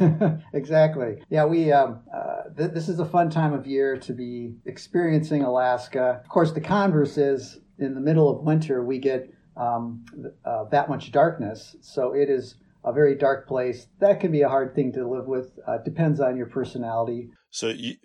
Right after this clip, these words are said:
Speaker 2: you get to work twice as much in the summer because you've got two, two days in one day, right? So
Speaker 1: That's right. Yeah, they, uh, change our work schedules. Uh, we have to do, um,
Speaker 2: <laughs>
Speaker 1: fourteen-hour days,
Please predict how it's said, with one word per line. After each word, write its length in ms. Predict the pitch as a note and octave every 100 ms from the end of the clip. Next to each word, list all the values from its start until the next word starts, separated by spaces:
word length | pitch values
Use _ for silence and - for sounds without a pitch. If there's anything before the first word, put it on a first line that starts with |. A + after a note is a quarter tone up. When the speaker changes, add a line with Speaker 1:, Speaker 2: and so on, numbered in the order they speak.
| _
Speaker 2:
you 180 | B2+
get 200 | C#3 D3+ -
to 80 |
work 300 | A#2+ C#3 C3
twice 380 | - - C3 A#2+
as 140 | B2 G#2+
much 300 | C3+ G#2+ -
in 80 |
the 80 | F2
summer 320 | - G#2+ F#2+
because 380 | E2+ F2+ A2 G2+
you've 180 | A2 G#2
got 280 | B2 A2 -
two, 320 | C#3+ C3+ B2+
two 200 | - -
days 320 | D3 C3+ C#3 B2+
in 80 |
one 200 | B2+ C3+
day, 300 | B2+ C#3 F2
right? 380 | D#2 F2+ D3 -
So 300 | - G2+ F2+ A#2+
Speaker 1:
That's 160 | D#3
right. 240 | A3+ D3 -
Yeah, 200 | D3+ C#3+
they, 260 | D3 C#3
uh, 120 | C3
change 340 | B2+ - F3 D#3+
our 120 | C#3
work 240 | B2+ D#3
schedules. 760 | - D3 C3 B2+ A#2+ A2+ - -
Uh, 280 | A#2+ A#2+ A#2
we 120 | C3
have 220 | B2+ B2+
to 100 | -
do, 360 | A#2 C3 B2 A#2
um, 220 | A2+ G#2+ G2+ - - -
Speaker 2:
<laughs> 380 | - - _ _
Speaker 1:
fourteen-hour 560 | F3 F#3 F3+ E3+ D#3+ E3
days, 460 | D#3 C#3+ D3 C#3+